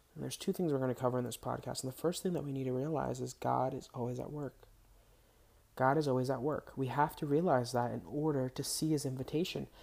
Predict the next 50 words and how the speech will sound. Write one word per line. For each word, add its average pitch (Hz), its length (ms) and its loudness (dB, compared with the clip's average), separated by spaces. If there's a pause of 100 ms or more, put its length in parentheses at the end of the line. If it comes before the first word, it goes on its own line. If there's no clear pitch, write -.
(140)
In 151 100 4
order 175 340 6
to 165 60 2
be 139 160 6
like, 123 160 4
"Hey, 170 180 4
I 135 160 2
see - 220 -2
God 147 220 10
at 123 100 6
work. 143 240 6
I 135 80 2
wanna 139 140 2
be 135 140 2
in 151 120 2
that." 190 220 2 (240)
We 156 80 6
have 170 160 4
to 151 100 6
realize 143 680 4 (320)
God 123 440 8
is 131 140 0
always 127 200 6
at 120 120 4
work. 135 320 0 (160)
The 135 80 -4
second 196 380 8
thing 143 300 6 (340)
is 135 120 2
that 143 80 4
he 165 100 6
is 151 80 10
inviting 123 480 4
us 123 220 0
into 131 260 -2
his 123 160 2
work. 117 320 -8 (400)
Okay, 120 380 -2
so - 180 -4
there's 127 160 0
two - 160 0
things 156 220 0
we're 135 80 6
gonna 127 100 2
cover. - 320 -6 (140)
God 127 200 6
is 127 120 0
always 135 340 4
at - 100 0
work, 127 320 2